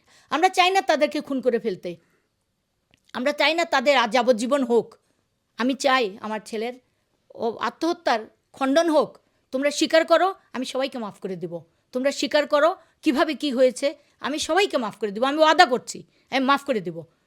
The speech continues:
কিন্তু বলতে হবে তোমরা খুন করেছো, আমার ছেলে খুন হয়েছে, আমার ছেলে আত্মহত্যা করে নাই। সালাম আলাইকুম। আমি যদি মরে যাই, আমি যদি আর মামলা আর আগাতে না পারি, আমি এতটুকু করে গেলাম যে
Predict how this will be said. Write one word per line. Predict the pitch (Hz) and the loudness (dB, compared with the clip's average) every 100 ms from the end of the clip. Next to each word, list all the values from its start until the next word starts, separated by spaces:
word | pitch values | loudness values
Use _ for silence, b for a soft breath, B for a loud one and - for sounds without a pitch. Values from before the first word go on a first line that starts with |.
| _ - | _ 2
কিন্তু | 359 370 285 170 _ _ _ | 2 2 -2 -4 _ _ _
বলতে | 262 311 359 | 2 6 6
হবে | 294 202 170 - | 4 0 -8 -10
তোমরা | 233 233 | -8 -4
খুন | 277 277 | -4 -4
করেছো, | 175 180 - - _ | -6 -6 -14 -18 _
আমার | 226 269 | -4 -4
ছেলে | 269 277 | -2 -4
খুন | - 294 | -2 -2
হয়েছে, | 226 156 180 - _ _ | -2 -6 -12 -14 _ _
আমার | 220 240 | -8 -6
ছেলে | 254 | -4
আত্মহত্যা | 233 226 247 247 196 | -6 -4 -8 -8 -10
করে | 185 175 | -8 -10
নাই। | 175 175 _ _ _ _ _ | -12 -18 _ _ _ _ _
সালাম | - 214 185 | -8 -8 -8
আলাইকুম। | 170 - 165 _ - | -10 -14 -20 _ -8
আমি | 240 | -6
যদি | 262 269 | -6 -2
মরে | 262 247 | 0 2
যাই, | 247 277 311 | 2 -2 -2
আমি | - 214 | -10 -8
যদি | 226 247 | -4 0
আর | 247 240 | 0 -2
মামলা | 233 226 233 | -4 -4 -4
আর | - 247 | -2 -2
আগাতে | 277 254 277 320 | 0 -2 -4 -4
না | 277 262 | -4 -4
পারি, | 269 202 190 b b - | -4 -6 -8 b b -10
আমি | 226 254 | -4 -2
এতটুকু | 254 285 359 | -2 -4 -4
করে | 302 285 | -2 -2
গেলাম | 262 254 269 285 | 2 2 0 -4
যে | 254 | -2